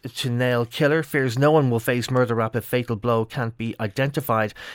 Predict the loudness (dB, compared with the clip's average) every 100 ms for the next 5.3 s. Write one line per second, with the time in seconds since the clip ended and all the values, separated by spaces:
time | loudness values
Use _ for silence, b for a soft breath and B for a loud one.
0 | B -6 -2 -2 -2 -2 0 2 2 0
1 | -2 -2 -2 -2 -2 0 -2 -2 -4 B
2 | B -10 -10 -6 -2 -2 -2 -2 0 0
3 | -2 0 0 0 -4 -4 -4 -2 -6 -4
4 | -6 -4 -2 -2 -2 -4 -8 -6 -4 -2
5 | 0 0